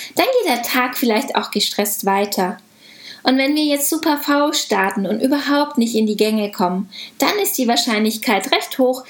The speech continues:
dass es uns den übrigen Tag auch so geht. Starten wir hingegen produktiv, verläuft der restliche Tag auch produktiv.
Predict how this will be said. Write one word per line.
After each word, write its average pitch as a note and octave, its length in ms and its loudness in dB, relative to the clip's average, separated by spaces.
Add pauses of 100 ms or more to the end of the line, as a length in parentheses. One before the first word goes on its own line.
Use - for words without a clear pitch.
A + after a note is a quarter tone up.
(140)
dass D4+ 160 0
es C#4+ 160 -2
uns B3+ 220 0
den A#3 200 0
übrigen A3 460 0
Tag G#3 340 -2
auch G3 140 2
so G3 200 -4
geht. F#3 320 -2 (480)
Starten A3+ 520 2
wir A3+ 100 4
hingegen G#3+ 500 2
produktiv, G3+ 880 -2
verläuft F#4+ 440 2
der F#4 260 2
restliche A#3 480 -2
Tag - 360 0
auch F#3 160 -2
produktiv. F3+ 720 -2